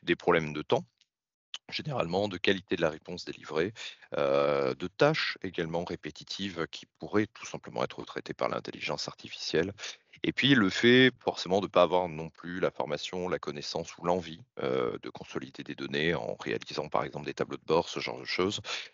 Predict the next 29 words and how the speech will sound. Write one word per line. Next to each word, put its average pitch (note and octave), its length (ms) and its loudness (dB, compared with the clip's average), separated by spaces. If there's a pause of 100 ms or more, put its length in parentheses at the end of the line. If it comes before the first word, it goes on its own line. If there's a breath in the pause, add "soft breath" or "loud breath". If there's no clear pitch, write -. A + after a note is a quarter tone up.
(220 loud breath)
Et - 20 -6
donc F2+ 160 0
c'est G2+ 120 6
là A2 120 10
que A2+ 220 -6
l'intelligence E2+ 640 -6
artificielle - 600 -8
va C2+ 100 -8
justement D#2+ 640 -8
avoir, D2+ 440 -2
euh, - 40 -8 (500 loud breath)
capacité, G2 640 2
ce - 140 -6
pouvoir F#2 640 2
entre D#2 240 -4
guillemets, D2+ 420 -6
de - 120 -18
pouvoir D#2 440 2
résoudre F2+ 460 -4
ces - 120 -8
problématiques - 520 -4
au D2 40 -4
quotidien. - 360 -10 (920)
Donc G2 120 -2
quand G#2+ 140 4
on A2 80 0
parle F#2 200 6
de E2 80 -2
cela, G#2+ 280 4